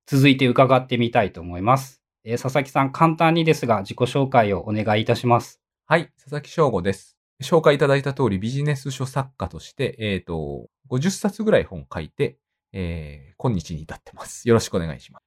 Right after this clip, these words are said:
Speaker 1: はい。で、えー、まあ、何度かポッドキャストにもゲストとして出てきていただいていて、まあ、今回も言ってみれば、この前の続きみたいな感じで、佐々木さんにいろいろ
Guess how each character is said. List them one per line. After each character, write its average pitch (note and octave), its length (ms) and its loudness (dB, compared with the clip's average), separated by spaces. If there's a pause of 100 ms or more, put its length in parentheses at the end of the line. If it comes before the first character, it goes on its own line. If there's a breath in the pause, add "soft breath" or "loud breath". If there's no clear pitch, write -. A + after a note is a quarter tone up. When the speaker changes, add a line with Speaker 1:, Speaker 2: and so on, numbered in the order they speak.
(120)
Speaker 1:
は D3+ 100 0
い。 B2+ 160 -2
で、 D#3+ 220 2
え C#3+ 800 0
ー、 - 20 -20 (140)
ま G#3 80 4
あ、 E3+ 40 8
何 A#3 220 6
度 D3+ 140 2
か F#2+ 260 0 (380)
ポ D#3+ 100 0
ッ C#3+ 60 2
ド E3 120 2
キ E3+ 120 4
ャ E3 60 6
ス D#3+ 80 -10
ト C3+ 80 -2
に G#2+ 100 0
も G2 100 -4
ゲ C#3 140 2
ス C#3+ 100 -4
ト G#2+ 140 -4
と G2 140 -4
し - 80 -10
て - 140 -4
出 A#2+ 140 0
て C3 160 -2
き - 80 -12
て - 120 -12
い F2 100 -10
た G2 160 -2
だ F#2+ 160 -2
い F2+ 80 -8
て - 140 -12
い F2+ 120 -6
て、 - 380 0 (360)
ま - 80 0
あ、 - 20 -6
今 A#3 240 4
回 B2+ 200 4
も A#2+ 240 2
言 C#3+ 160 2
っ - 20 -6
て G3+ 160 -2
み G#3 100 2
れ D#3+ 80 4
ば、 A2+ 320 4 (360)
こ - 140 4
の F3+ 120 8
前 E3+ 400 4 (260)
の A3 140 6
続 D3+ 340 0
き D3 140 2
み D3 160 4
た A2+ 160 4
い F#2+ 60 0
な F#2 120 -4
感 F#2 300 -2
じ F2+ 180 -10
で、 C3 320 0 (340)
佐 C3 140 0
々 C3+ 140 4
木 C3 80 -14
さ C3+ 160 4
ん B2+ 80 2
に B2 160 2
い B2+ 40 0
ろ B2+ 140 4
い B2+ 80 2
ろ B2 300 4